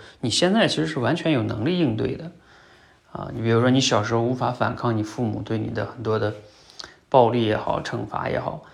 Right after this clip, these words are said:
但你现在如果有人再对你暴力，你是可以很好的去应对他，是反驳他们的，啊，甚至可以远离他们，对不对？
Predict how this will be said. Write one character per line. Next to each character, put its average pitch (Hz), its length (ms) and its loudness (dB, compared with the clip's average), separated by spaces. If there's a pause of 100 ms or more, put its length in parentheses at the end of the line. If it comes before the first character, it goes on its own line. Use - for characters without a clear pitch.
(180)
但 202 200 0
你 113 40 0
现 190 260 2
在 196 200 4
如 135 180 0
果 160 120 4
有 135 80 6
人 113 180 0
再 170 160 2
对 143 140 0
你 113 80 0
暴 117 240 0
力， 117 240 -6 (500)
你 117 80 -4
是 233 180 2
可 196 220 2
以 214 100 6
很 202 280 2
好 175 160 4
的 123 100 -2
去 - 380 -6 (340)
应 240 240 6
对 117 160 2
他， - 220 -8 (600)
是 - 180 -4
反 - 260 0
驳 151 220 4
他 123 160 -2
们 - 160 -6
的， - 80 -14 (640)
啊， 67 220 -6
甚 202 200 0
至 165 60 2
可 151 140 0
以 180 80 2
远 120 240 2
离 110 100 -2
他 - 140 -4
们， 156 220 -12 (140)
对 113 120 -6
不 110 40 -6
对？ 107 240 -6